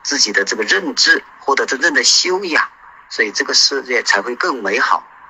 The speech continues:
只要我们每个人都献上一份爱，这个世界就会充满着大美。大爱，大爱无疆。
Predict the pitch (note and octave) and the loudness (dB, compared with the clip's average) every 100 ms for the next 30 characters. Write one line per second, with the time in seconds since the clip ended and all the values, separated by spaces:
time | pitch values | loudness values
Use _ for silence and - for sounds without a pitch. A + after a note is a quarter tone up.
0 | - - F#3+ E3+ D#3+ C3 D#3+ D3 D#3+ D3 | -6 0 2 2 0 0 0 0 -2 -2
1 | - E3+ D3+ D3 C3+ _ B2+ B2+ D#3+ B2 | 0 -2 0 -2 -2 _ -14 -4 -2 2
2 | - - - D3 C3 - B2 A#2 F#2 - | 0 -2 -10 -4 -2 -2 -2 -6 -6 -14
3 | - - B2 G#2 - - A2+ A2+ F2+ - | -16 -10 -6 -6 -4 -4 -4 -2 -2 -4
4 | F#2+ - - C3 B2+ G2 F#2+ G2 - - | -18 -20 -6 0 2 2 -2 -6 -6 -14
5 | - - _ _ _ - G2 - - A#2 | -16 -16 _ _ _ -4 -2 -2 0 -2
6 | - _ _ _ _ - _ _ - B2 | -2 _ _ _ _ -20 _ _ -2 0
7 | F2 A2+ A2+ - G#2 B2+ C#3+ | 2 2 0 -4 -6 0 0